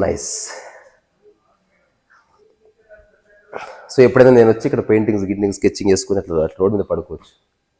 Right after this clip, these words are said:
ఎక్కడున్నా బాగుంది actually. ఆ తర్వాత ఈ ఇక్కడ ఉన్న బాత్రూమ్స్ అవన్నీ కూడా very modern. అట్లా. తర్వాత ఇది ఓపెన్ చేస్తే it will lead to swimming pool.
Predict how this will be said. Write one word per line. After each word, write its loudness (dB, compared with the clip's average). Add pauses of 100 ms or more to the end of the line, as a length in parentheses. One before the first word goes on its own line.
ఎక్కడున్నా 2
బాగుంది 0
actually. -18 (1400)
ఆ 2
తర్వాత 4
ఈ 0
ఇక్కడ -2
ఉన్న 2 (100)
బాత్రూమ్స్ 4
అవన్నీ 2
కూడా -2 (1400)
very 2
modern. 2 (1800)
అట్లా. -8 (1080)
తర్వాత 2
ఇది 0
ఓపెన్ 2
చేస్తే 0 (340)
it -6
will -2
lead 0
to -12
swimming -4
pool. -14